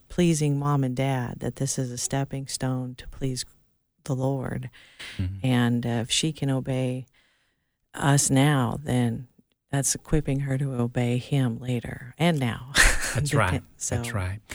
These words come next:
Speaker 2: And, you know, the reality is not only is, uh, the commandment, "Honor your father and your mother." Obviously, it's important to children, but it's important in helping to equip us to be people who learn how to follow authority.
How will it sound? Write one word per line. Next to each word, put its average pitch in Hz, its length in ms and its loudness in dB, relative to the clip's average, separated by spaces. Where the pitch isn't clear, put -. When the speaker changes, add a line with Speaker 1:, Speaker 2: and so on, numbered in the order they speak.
Speaker 2:
And, 113 200 4
you 127 80 6
know, 120 300 6
the 104 180 0
reality 117 560 4
is 101 140 2
not 117 220 4
only 117 280 2
is, 113 500 4
uh, 104 280 2
the 107 160 2
commandment, 117 460 4
"Honor 120 240 4
your 117 140 4
father 117 260 2
and 117 40 2
your 113 80 2
mother." 113 280 0
Obviously, 135 520 4
it's 110 120 -2
important 110 380 -2
to 87 60 -6
children, 151 580 0
but 131 100 2
it's 123 140 2
important 185 640 6
in 123 140 2
helping 135 380 4
to 104 60 0
equip - 380 2
us 143 120 6
to 131 100 -2
be 107 120 0
people - 300 -2
who 110 120 0
learn 139 480 4
how 139 140 0
to 117 100 0
follow 117 560 0
authority. - 640 -4